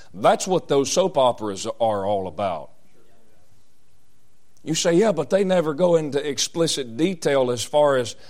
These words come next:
actually engaging in the act on, on television." Yeah, but all those soap operas are about is the emotional,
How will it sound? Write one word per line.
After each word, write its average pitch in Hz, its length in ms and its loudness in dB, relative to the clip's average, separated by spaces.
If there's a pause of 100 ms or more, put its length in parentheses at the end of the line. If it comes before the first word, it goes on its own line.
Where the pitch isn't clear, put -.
(120)
actually 139 520 0
engaging 139 520 0
in 143 140 -6
the 131 140 -4
act 175 320 -2
on, 127 260 -6
on 123 260 -4
television." 123 640 0 (280)
Yeah, 165 180 6
but 147 480 -4
all 196 300 6
those 180 260 2
soap 196 260 2
operas 147 320 2
are 139 120 0
about 156 280 2
is 131 180 -2
the 127 160 0
emotional, 160 920 2